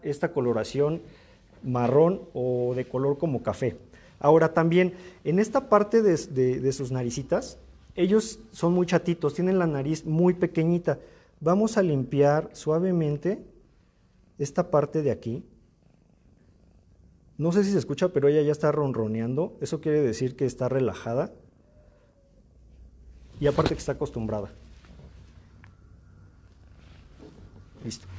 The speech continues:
Ahora, en el caso de, de gatitos de pelo largo, muchas veces ellos tienen, déjenme ver si se los puedo mostrar, tienen en sus manitas estos pelitos que se ven aquí.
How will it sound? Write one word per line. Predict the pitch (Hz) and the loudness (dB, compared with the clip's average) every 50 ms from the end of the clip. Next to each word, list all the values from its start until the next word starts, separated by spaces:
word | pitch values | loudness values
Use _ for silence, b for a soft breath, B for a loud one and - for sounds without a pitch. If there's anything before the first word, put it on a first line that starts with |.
| B B B | B B B
Ahora, | B 143 156 165 160 - - - - B B B B | B 4 4 6 4 2 0 -4 -14 B B B B
en | - 165 | -2 0
el | 180 185 180 | 0 2 4
caso | 226 247 247 294 294 | 2 2 4 4 6
de, | 254 220 185 170 | 6 6 6 6
de | 156 139 151 143 147 147 143 143 | 4 0 0 2 2 2 2 0
gatitos | 139 147 147 151 190 - 226 220 | 0 0 0 0 0 0 0 0
de | 175 156 | 0 0
pelo | - - 180 196 196 | 2 2 4 6 6
largo, | 190 180 170 170 170 196 202 | 6 6 6 4 4 2 2
muchas | - 175 185 220 - 240 247 226 190 | 2 0 -2 -2 0 0 -2 0 2
veces | 190 185 185 - 185 190 185 - - - | 0 0 2 2 -2 -2 -2 -4 -8 -4
ellos | 165 160 170 180 190 185 185 | -2 0 2 2 0 0 -2
tienen, | - 180 170 165 165 160 156 156 160 180 - - b b b b b b b b b b b b b - - - - - - - - - - | -2 0 2 2 2 2 2 0 -2 -4 -6 -14 b b b b b b b b b b b b b -20 -20 -20 -20 -18 -16 -16 -16 -14 -10
déjenme | - 139 147 160 147 | -8 -6 -2 -2 0
ver | 143 139 | 0 -2
si | 147 139 | -2 -6
se | - - | -12 -14
los | - - | -12 -8
puedo | - 127 127 | -4 -4 -4
mostrar, | 104 92 - - 123 139 - - b b b b b b b b b b b - - - - | -4 -4 -4 0 0 0 0 -2 b b b b b b b b b b b -20 -20 -4 2
tienen | - 202 214 226 233 233 | 6 6 6 6 6 2
en | 208 175 | 2 0
sus | - 147 135 139 | 0 -2 -4 -2
manitas | 143 135 139 143 139 - 190 220 285 - - - - - | -2 -2 -2 -2 0 4 4 4 4 2 -6 -16 -12 -6
estos | - 165 170 - 214 - | -6 -4 -2 -2 -2 0
pelitos | - 180 160 165 - 180 - | 0 0 0 0 -2 -4 -6
que | - 143 | -6 -6
se | - 151 | -4 -2
ven | 135 143 147 | -2 0 -2
aquí. | 151 - - 180 165 | -2 -4 -4 -6 -8